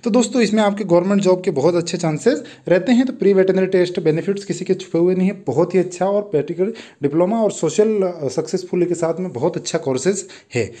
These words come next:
अगर हम प्री वेटरनरी टेस्ट के जो ऑनलाइन आवेदन की बात करते हैं अगर, तो ऑनलाइन आवेदन दोस्तों कल से हैं और परीक्षा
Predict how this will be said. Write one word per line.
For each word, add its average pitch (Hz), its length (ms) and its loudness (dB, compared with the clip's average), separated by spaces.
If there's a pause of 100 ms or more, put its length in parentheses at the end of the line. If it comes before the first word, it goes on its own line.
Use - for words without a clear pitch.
(160)
अगर 190 200 2
हम 247 120 2
प्री 233 160 4
वेटरनरी 233 340 4
टेस्ट 214 280 0
के 226 100 -2
जो 202 120 2
ऑनलाइन 190 300 0
आवेदन 208 280 0
की 196 100 -6
बात 160 320 0
करते 175 240 -2
हैं 190 140 0
अगर, 156 80 -2
तो - 380 -4
ऑनलाइन 190 300 2
आवेदन 208 320 2
दोस्तों 202 260 0
कल 185 200 4
से 202 160 2
हैं 202 160 2
और 196 140 2
परीक्षा 175 420 0